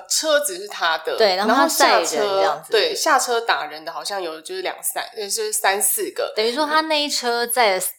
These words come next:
Speaker 2: 载了两三个人就对了。
Speaker 1: 对，对，对，对，
Speaker 2: 然后他们就是那一车的人就下车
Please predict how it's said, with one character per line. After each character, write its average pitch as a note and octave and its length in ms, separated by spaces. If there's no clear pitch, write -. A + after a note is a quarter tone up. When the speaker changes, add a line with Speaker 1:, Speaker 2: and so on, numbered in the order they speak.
Speaker 2:
载 B3 180
了 F3 140
两 D3+ 220
三 F#3 220
个 E3 140
人 C3 180
就 D3 100
对 C#3 220
了。 - 60
Speaker 1:
对， F3 160
对， D#3+ 160
对， D#3 160
对， - 20
Speaker 2:
然 F3+ 100
后 A3 80
他 B3 120
们 A3 100
就 G3+ 80
是 A3 100
那 A3 160
一 A3 60
车 G#3 240
的 F3 140
人 C3+ 240
就 F#3+ 80
下 F#3 300
车 D#3 360